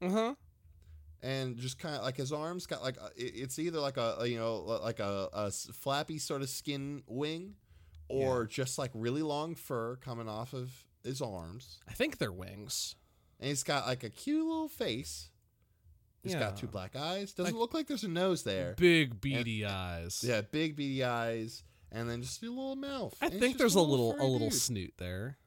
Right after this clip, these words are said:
Speaker 2: A little snoot there? I can't quite tell.
Speaker 1: Right up, right by the snaggle teeth.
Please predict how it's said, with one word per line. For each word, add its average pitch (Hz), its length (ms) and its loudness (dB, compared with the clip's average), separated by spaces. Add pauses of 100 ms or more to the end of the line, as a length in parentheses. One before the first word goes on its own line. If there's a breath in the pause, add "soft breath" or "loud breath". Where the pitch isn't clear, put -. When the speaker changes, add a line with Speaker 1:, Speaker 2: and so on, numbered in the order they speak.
(140)
Speaker 2:
A 117 40 -8
little 147 200 -2
snoot 196 340 -8
there? 208 340 -6
I 175 100 -8
can't 160 240 -10
quite 117 240 -8
tell. 101 120 -4
Speaker 1:
Right 165 180 10
up, 151 160 6
right 175 160 8
by 208 160 10
the 156 120 6
snaggle 123 520 2
teeth. - 540 -8